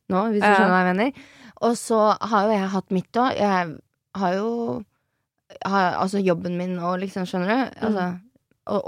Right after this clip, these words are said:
Speaker 1: også midt på personlig plan, på en måte, i tillegg til at det har vært andres. Så jeg tror bare at det har vært mye stress og ikke tid til å tenke på det. Samtidig som at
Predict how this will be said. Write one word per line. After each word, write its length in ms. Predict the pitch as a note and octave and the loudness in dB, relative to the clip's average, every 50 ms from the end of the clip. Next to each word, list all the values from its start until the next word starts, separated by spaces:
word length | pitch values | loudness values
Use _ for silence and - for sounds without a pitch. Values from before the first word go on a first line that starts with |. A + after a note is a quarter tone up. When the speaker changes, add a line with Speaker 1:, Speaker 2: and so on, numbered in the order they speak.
| - F#3 | -2 -4
Speaker 1:
også 240 | - - - C#4+ C4+ | -4 -4 -2 0 0
midt 220 | A#3 F#3+ - - | 0 0 -2 -4
på 100 | - F3 | -6 -4
personlig 400 | - F#3 F3+ F#3 F3 E3+ E3+ E3+ | -4 -4 -4 -4 -4 -4 -4 -4
plan, 240 | - F#3 F3+ G#3 A#3 | -4 -4 -4 -4 -4
på 80 | - - | -6 -6
en 80 | A#3+ A#3+ A#3+ | -6 -6 -6
måte, 80 | - - B3+ | -6 -8 -10
i 40 | A#3 | -8
tillegg 320 | - - G#3+ F#3+ F3+ F3 - | -4 -4 -2 -2 -2 -4 -4
til 80 | G3 F#3 | -4 -4
at 40 | |
det 60 | F#3 F3 | -2 -4
har 100 | F3 F3 | -4 -4
vært 100 | - F#3 | -4 -6
andres. 240 | F#3+ F#3+ - - - _ - - - - - - - - | -6 -6 -8 -10 -12 _ -20 -20 -20 -20 -20 -20 -20 -14
Så 160 | - - - B3+ B3 B3 A#3+ A#3+ A#3+ A#3+ A#3+ A#3+ - | -4 2 4 6 6 6 6 6 6 4 4 2 2
jeg 160 | - A#3+ A#3+ | 2 0 2
tror 160 | A#3 - A#3+ A3+ | 2 2 2 4
bare 200 | B3 A#3+ A3 F#3 | 4 4 4 4
at 60 | F#3 | 4
det 80 | F3+ E3+ | 2 0
har 80 | D#3+ | 0
vært 180 | D#3+ D#3 - - | 0 -2 -6 -6
mye 260 | D#3+ D3 C#3+ C#3 C#3 | -10 -10 -8 -8 -10
stress 640 | - - - D3 C#3+ - - - - - - - - | -10 -10 -8 -8 -8 -8 -10 -16 -18 -18 -16 -10 -4
og 160 | - G3 F#3 - | 0 2 2 0
ikke 240 | - - - - E3 _ | 0 -6 -6 -6 -8 _
tid 260 | - - D3 C#3 - | -4 -6 -6 -6 -6
til 120 | - - D3 | -6 -6 -4
å 100 | C#3+ C#3+ C#3+ | -4 -4 -4
tenke 320 | - - E3+ - - - E3 | -4 -4 -6 -4 -6 -8 -6
på 140 | E3 E3 | -6 -2
det. 220 | E3+ F3+ G3+ A3+ - | 0 0 0 0 -2
Samtidig 420 | - - A3+ G#3 G3 G3+ F3 E3+ F3+ | -2 -4 -4 -2 -2 -2 -2 -2 -2
som 140 | - F#3 F3 | -4 -4 -6
at 220 | F3 E3+ _ _ | -6 -6 _ _